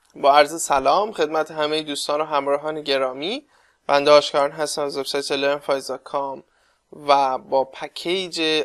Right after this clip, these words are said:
آموزش زبان برنامه نویسی کاتلین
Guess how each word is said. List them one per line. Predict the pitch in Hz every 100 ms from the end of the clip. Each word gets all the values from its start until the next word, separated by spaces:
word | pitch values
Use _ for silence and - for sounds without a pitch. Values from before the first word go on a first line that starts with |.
| -
آموزش | 135 135 139 139 151 185 233
زبان | 220 196 165 156
برنامه | 156 151 143 139 139
نویسی | 135 127 131 - 226
کاتلین | - 196 - 143 139